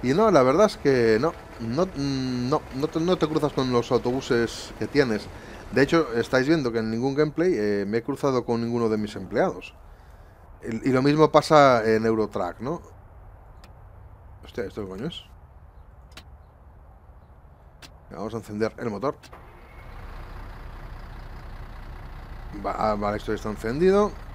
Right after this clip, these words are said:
Luces interiores y luces de fuera, freno de mano.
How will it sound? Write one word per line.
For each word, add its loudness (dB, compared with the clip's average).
Luces -4
interiores 2
y -10
luces -2
de -4
fuera, 4
freno -4
de -4
mano. 2